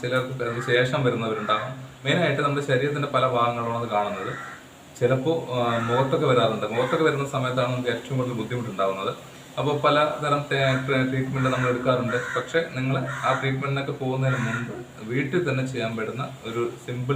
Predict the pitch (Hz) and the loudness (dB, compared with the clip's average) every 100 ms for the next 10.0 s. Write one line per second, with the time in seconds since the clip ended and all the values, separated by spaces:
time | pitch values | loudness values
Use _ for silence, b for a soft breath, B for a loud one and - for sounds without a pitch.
0 | 131 131 - 113 95 131 - - - 180 | 0 -2 -2 -2 0 -2 -8 -16 -10 -4
1 | 160 127 127 117 127 127 131 139 131 123 | 2 2 2 -2 -2 -2 0 2 2 0
2 | - 127 127 120 110 131 131 139 131 127 | 0 -2 0 0 0 -2 0 0 0 0
3 | 110 143 127 123 120 120 117 120 120 123 | 0 -2 -4 -2 0 0 -2 -2 0 2
4 | 110 104 104 127 - - - - 117 151 | 0 0 -2 -4 -4 -14 -14 -4 2 4
5 | 190 160 127 120 113 117 123 110 120 139 | 6 4 2 0 0 -2 -4 -4 -4 -4
6 | 143 - 117 120 117 - - 120 127 127 | -6 -2 2 2 0 -2 -6 -6 0 0
7 | 110 - 113 135 131 113 104 - 165 - | 0 -2 -2 -2 0 0 0 -2 -6 -8
8 | - - 113 110 117 107 104 98 92 - | -12 -4 -2 0 0 0 -2 -4 -6 -8
9 | B B B - 127 127 147 156 135 | B B B -4 0 2 4 4 2